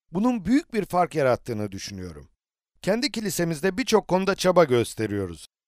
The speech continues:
Ama kendimize adadığımız ortak amacımız, kaynaklarımızın yüzde ellisini diğerlerine ulaşmak için, yani insani, maddi ya da diğer yardımlar olarak, diğer yüzde ellisini ise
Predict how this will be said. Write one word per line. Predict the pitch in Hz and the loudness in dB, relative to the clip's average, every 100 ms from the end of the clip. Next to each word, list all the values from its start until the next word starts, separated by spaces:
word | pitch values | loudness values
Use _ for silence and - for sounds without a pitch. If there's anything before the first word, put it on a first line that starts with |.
| - | -2
Ama | 160 185 | 4 4
kendimize | - 156 175 190 190 | 4 2 2 0 2
adadığımız | 196 170 160 160 143 | 2 2 2 0 4
ortak | 151 147 160 139 | 4 4 2 2
amacımız, | 120 117 104 175 233 - _ - | 2 0 0 0 0 -2 _ -4
kaynaklarımızın | 180 202 202 - 202 202 202 190 | 2 4 4 2 0 0 -2 -2
yüzde | 208 208 190 294 | -2 -4 -6 -4
ellisini | 240 185 143 - 143 160 | -4 -2 -4 -4 -4 0
diğerlerine | 170 143 110 110 104 | 4 4 4 0 0
ulaşmak | 110 107 104 131 117 | 0 0 -2 -2 -6
için, | - - 127 95 _ - | -6 -4 -4 -4 _ -2
yani | 143 123 120 - | 2 2 0 -4
insani, | 151 135 139 131 143 | -6 -2 0 2 0
maddi | 165 139 117 151 | 0 2 0 -2
ya | 151 131 | -2 0
da | 127 | -2
diğer | 127 185 135 | 2 4 4
yardımlar | 117 104 107 107 104 | 4 2 -2 -4 -2
olarak, | 98 98 104 190 _ _ _ - | -2 -2 0 0 _ _ _ -4
diğer | 190 320 254 | 0 4 4
yüzde | 208 175 143 175 | 2 -2 0 -2
ellisini | 151 143 - 170 | 0 -4 -4 -4
ise | 240 - 254 240 | -4 -2 2 2